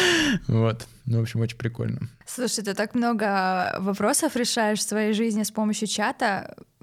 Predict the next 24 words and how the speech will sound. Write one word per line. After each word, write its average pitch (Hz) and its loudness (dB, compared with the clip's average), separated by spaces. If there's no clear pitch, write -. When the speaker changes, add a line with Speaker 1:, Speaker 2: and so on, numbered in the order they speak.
Speaker 2:
Как 208 -8
часто 226 -4
ты 233 -6
с - -4
ним 208 -2
общаешься? 202 -4
Сколько 214 -4
часов 214 -2
в 208 0
день, 208 2
сколько 208 -2
итераций 208 -2
и 202 0
вообще, 185 -4
как 202 -6
это 180 -4
происходит? - -8
Speaker 1:
Мне 113 2
кажется, 101 0
может, 107 -4
раз 104 0
пятнадцать-двадцать 101 -2
в 98 -2
день, 95 -6